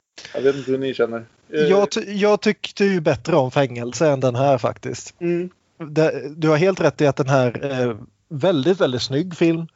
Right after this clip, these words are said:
Speaker 2: Och jag gillar att, liksom, om du jämför med de här tidiga filmerna han gjorde på andras manus,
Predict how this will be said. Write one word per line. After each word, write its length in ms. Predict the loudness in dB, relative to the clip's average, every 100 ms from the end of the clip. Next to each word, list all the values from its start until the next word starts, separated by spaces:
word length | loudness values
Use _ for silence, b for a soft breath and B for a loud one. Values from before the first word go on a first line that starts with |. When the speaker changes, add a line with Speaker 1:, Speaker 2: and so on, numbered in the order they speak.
| -2
Speaker 2:
Och 160 | 2
jag 100 | 4
gillar 380 | 4 2 4 2
att, 120 | 2
liksom, 320 | 0 -2 -2 -2
om 80 |
du 100 | 0
jämför 340 | 2 2 2 2
med 140 | 2
de 100 | 2
här 100 | 2
tidiga 440 | 2 0 2 2 2
filmerna 420 | 0 0 -2 0
han 180 | 0 0
gjorde 220 | -2 0
på 80 | 0
andras 340 | 0 -4 -4
manus, 560 | -2 -2 -2 -4 -4